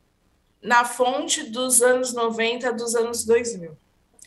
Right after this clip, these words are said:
Reality shows, muitas coisas que surgem novas,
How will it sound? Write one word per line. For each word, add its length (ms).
Reality 560
shows, 800
muitas 640
coisas 520
que 160
surgem 960
novas, 800